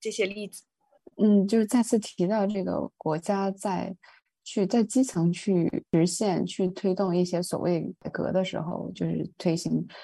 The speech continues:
Speaker 2: 婚姻法的这个过程中，它当然是有困难，但是在这个过程中，女性如何就是被牺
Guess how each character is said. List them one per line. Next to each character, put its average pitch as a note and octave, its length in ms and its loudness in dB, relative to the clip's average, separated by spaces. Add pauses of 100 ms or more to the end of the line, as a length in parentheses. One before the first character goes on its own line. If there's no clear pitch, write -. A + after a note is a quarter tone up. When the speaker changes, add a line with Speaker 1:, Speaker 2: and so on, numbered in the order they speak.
(220)
Speaker 2:
婚 F#3 160 4
姻 F#3 80 4
法 - 160 -4
的 - 120 -6
这 F#3 100 2
个 D#3+ 80 4
过 D#3+ 180 0
程 D#3 220 -6
中， D#3+ 260 -4 (340)
它 - 120 -2
当 A#3 160 4
然 B3 100 6
是 A#3+ 140 4
有 D#3+ 100 6
困 G#3 300 0
难， E3 160 -2
但 F#3+ 100 4
是 G3 80 4
在 G#3 120 2
这 G#3 100 2
个 F#3+ 80 0
过 G3 160 0
程 F3 160 -2
中， F3 260 -2 (240)
女 D3+ 140 -2
性 G#3 240 0
如 D#3+ 140 0
何 C#3+ 480 -4 (100)
就 - 140 -10
是 - 260 -12 (240)
被 F#3+ 160 2
牺 F#3+ 180 -8